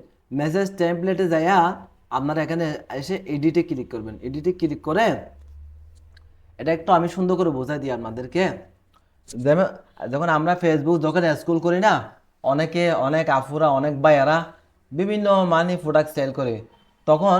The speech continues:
তারা আমাদেরকে চার্জেস দেয় যে আপনারা ইনবক্স করুন। আমরা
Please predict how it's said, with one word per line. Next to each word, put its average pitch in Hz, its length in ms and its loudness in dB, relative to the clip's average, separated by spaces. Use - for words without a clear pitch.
তারা 156 280 4
আমাদেরকে 170 440 2
চার্জেস 165 360 4
দেয় 151 160 2
যে 196 140 4
আপনারা 160 220 2
ইনবক্স 147 380 0
করুন। 127 200 -6
আমরা 151 200 2